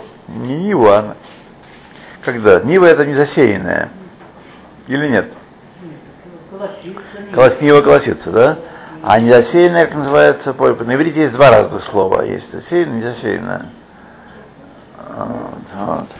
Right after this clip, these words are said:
Speaker 1: Значит, э, на ниву ближнего своего сказали серп,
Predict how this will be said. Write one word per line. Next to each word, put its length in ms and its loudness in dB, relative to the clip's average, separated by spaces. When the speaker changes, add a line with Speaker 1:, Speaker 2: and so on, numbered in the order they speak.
Speaker 1:
Значит, 440 0
э, 340 8
на 280 4
ниву 480 6
ближнего 520 2
своего 720 6
сказали 720 6
серп, 360 6